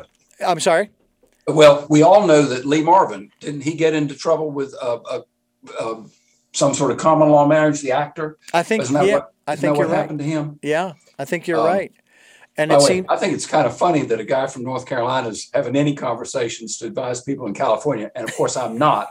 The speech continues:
Speaker 2: <laughs>
Speaker 1: giving legal advice in California.
Speaker 2: No, no, no.
Speaker 1: But, uh, I, I, I do think if you've watched Matlock, uh, years ago,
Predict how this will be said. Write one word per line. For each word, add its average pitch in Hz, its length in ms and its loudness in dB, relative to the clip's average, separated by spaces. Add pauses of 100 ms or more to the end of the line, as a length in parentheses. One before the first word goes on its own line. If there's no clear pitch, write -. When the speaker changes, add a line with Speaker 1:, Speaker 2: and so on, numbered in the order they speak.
(120)
Speaker 2:
<laughs> - 180 -8
Speaker 1:
giving 120 260 -4
legal 113 240 -2
advice 104 360 0
in 107 80 -10
California. 104 580 -4
Speaker 2:
No, 254 140 2
no, 254 80 0
no. 160 100 -4
Speaker 1:
But, 117 300 0
uh, 110 180 0 (140)
I, 120 280 -2
I, 131 180 -4 (120)
I 127 100 0
do 190 220 -2
think 139 380 -2
if 147 200 -8
you've 143 120 -4
watched 151 400 0
Matlock, 131 680 -2 (320)
uh, 113 360 -4
years 135 320 0
ago, 120 480 -4